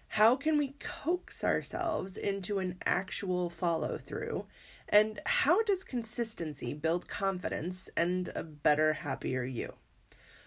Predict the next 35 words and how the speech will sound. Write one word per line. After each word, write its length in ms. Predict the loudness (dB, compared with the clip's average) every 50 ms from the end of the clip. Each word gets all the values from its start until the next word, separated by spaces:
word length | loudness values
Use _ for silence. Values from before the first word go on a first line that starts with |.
| -20 _ 4 8
Okay, 480 | 10 10 10 10 8 0 -10 -10 -14 -20 _ _ -20 -20 _ _ _
so 420 | -8 -4 0 4 4 4 4 2 -4 _ _ -2
let's 400 | 4 6 6 6 6 4 2 0
start 500 | -4 -2 2 4 4 4 4 2 0 -2
with 160 | -2 -2 0
the 100 | 0 2
when 220 | 2 4 2 2
is 100 | 2 2
it 80 | 2 2
okay 340 | 2 0 0 0 0 0 0
to 160 | 0 -2 -4
abandon 380 | -2 0 0 0 0 -2 -2 -4
a 60 | -4
project 460 | 2 4 6 6 6 4 2 -2 0
or 100 | 0 2
idea 340 | 2 0 0 2 0 0 0
thing, 280 | -2 -4 -6 -6 -4 -4
because 680 | -4 -4 -4 -4 -4 0 2 2 2 2 -2 -4 -4 -6 -2 2
I 180 | 4 4 6
don't 220 | 4 4 0 0 0
know 140 | 0 0 0
about 360 | 0 0 -2 -2 -2 0 0
you, 240 | 2 2 2 0 -2 -6 -12 -16 -16 -4 0
but 220 | 2 4 4 4
I 140 | 4 4 4
immediately 1080 | 4 2 0 -2 -2 -2 0 0 0 0 2 2 2 2 2 2 2 2 2 0 -2
panic 480 | -2 -2 -2 -2 -2 0 -2 -2 -4 -6 -6
when 140 | -4 -2 0
I 140 | 2 2 0
feel 220 | 0 -2 -2 0
like 180 | 0 0 0 2
I 140 | 0 0 0
have 640 | -4 -8 -8 -2 2 6 6 6 6 4 -2 -14 -18 -20 -18 -8
to 140 | -2 0 0
do 460 | 0 0 0 0 0 0 -2 -4 -6